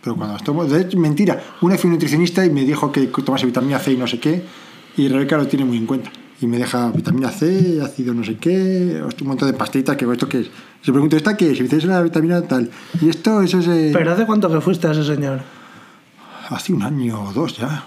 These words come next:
Speaker 1: O sea, llevamos un tiempo cogiendo pastillas esas, que además deben ser carillas.
Speaker 2: Ah, pero a lo mejor deberías hacer un seguimiento. Igual ya no las
Speaker 1: De
Speaker 2: necesitas.
Speaker 1: hecho, vamos a, de hecho, sí, le he regalado a Rebeca una nutricionista fantástica.
Speaker 2: <laughs> Le he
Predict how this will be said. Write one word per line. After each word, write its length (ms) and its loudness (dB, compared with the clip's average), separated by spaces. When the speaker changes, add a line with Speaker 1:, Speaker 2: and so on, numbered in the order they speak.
Speaker 1:
O 40 -14
sea, 160 -2
llevamos 320 -2
un 100 4
tiempo 260 0
cogiendo 560 -4
pastillas 380 -6
esas, 340 -6
que 80 -14
además 160 -4
deben 140 0
ser 120 -6
carillas. 460 -4
Speaker 2:
Ah, 320 -4
pero 200 -2
a 80 -2
lo 80 0
mejor 420 -2
deberías 440 2
hacer 240 0
un 60 0
seguimiento. 480 0
Igual 240 0
ya 120 4
no 100 0
las 100 -2
Speaker 1:
De 100 -2
Speaker 2:
necesitas. 440 4
Speaker 1:
hecho, 360 2
vamos 460 2
a, 560 2
de 100 2
hecho, 180 0
sí, 160 2
le 80 4
he 20 2
regalado 280 2
a 40 0
Rebeca 500 0
una 100 0
nutricionista 500 0
fantástica. 720 -4
Speaker 2:
<laughs> 80 -6
Le 160 2
he 40 -2